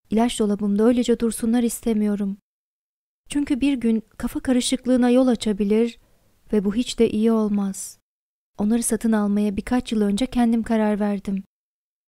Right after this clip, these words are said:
İçlerinde biraz potasyum siyanit var. Bu hapları aldığım sırada canıma kıymayı düşünmüyordum. Yine de bilge bir adamın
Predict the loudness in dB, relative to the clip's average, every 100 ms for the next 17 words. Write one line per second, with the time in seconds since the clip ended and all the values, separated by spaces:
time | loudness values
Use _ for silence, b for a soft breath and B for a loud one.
0 | _ _ _ -6 0 2 2 2 0 0
1 | -2 -4 -4 -2 -4 -2 -4 -2 -2 -2
2 | -2 -4 -6 -6 -6 -18 _ _ _ _
3 | _ _ _ 0 0 -4 -2 -2 0 0
4 | -2 -2 -4 -4 -4 -2 -4 -4 _ _
5 | -2 -2 -2 -2 0 0 0 -2 -4 -2
6 | 0 0 0 -2 -4 -6 _ _ _ _
7 | _ _ _ _ _ 0 2 4 4 0
8 | _ -2 0 2 0 2 0 0 0 0